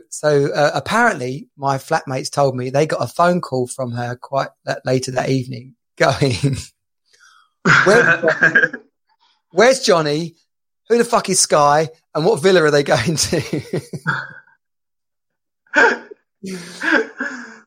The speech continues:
Speaker 2: Dude,
Speaker 1: So,
Speaker 2: and you were the most pissed man on national T V for a good few weeks as well.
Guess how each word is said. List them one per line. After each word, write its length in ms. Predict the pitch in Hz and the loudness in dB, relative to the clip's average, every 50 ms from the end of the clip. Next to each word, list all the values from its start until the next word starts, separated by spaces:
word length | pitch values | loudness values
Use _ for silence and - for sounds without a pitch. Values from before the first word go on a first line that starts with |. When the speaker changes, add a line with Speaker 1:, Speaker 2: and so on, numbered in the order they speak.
| _ _ _ - | _ _ _ -8
Speaker 2:
Dude, 300 | 127 127 127 123 120 117 | -4 -2 -2 -2 -2 -4
Speaker 1:
So, 100 | 127 123 | -4 -2
Speaker 2:
and 240 | 120 120 127 127 123 | 0 2 2 0 0
you 160 | 127 139 139 | -4 -4 -2
were 80 | 135 135 | 0 0
the 140 | 120 120 131 | 2 0 0
most 560 | 123 123 123 127 135 135 131 131 - - - | -2 -2 0 2 4 4 4 2 -2 -6 -8
pissed 320 | - 131 120 120 - - 117 | -2 -2 -2 -2 -2 -2 0
man 240 | 117 120 120 117 117 | 2 2 4 4 2
on 160 | 113 110 110 | 0 0 2
national 420 | 117 120 117 - - 113 113 113 | 0 0 0 -2 -4 -4 -2 -4
T 300 | 113 - 123 110 110 110 | -2 -2 0 0 0 2
V 240 | 101 113 110 110 113 | 0 0 0 0 -2
for 240 | - - 104 104 101 | -4 -4 -2 0 0
a 80 | 104 - _ - - | -2 -2 _ -2 0
good 220 | 113 110 110 - | 2 2 2 0
few 340 | - - 107 104 107 107 104 | -6 -6 -2 -2 0 0 2
weeks 340 | 104 104 104 - - - 98 | 2 0 0 -2 -4 -6 -8
as 140 | 92 87 | -6 -4
well. 320 | 98 98 95 95 92 - | 0 0 0 0 -2 -4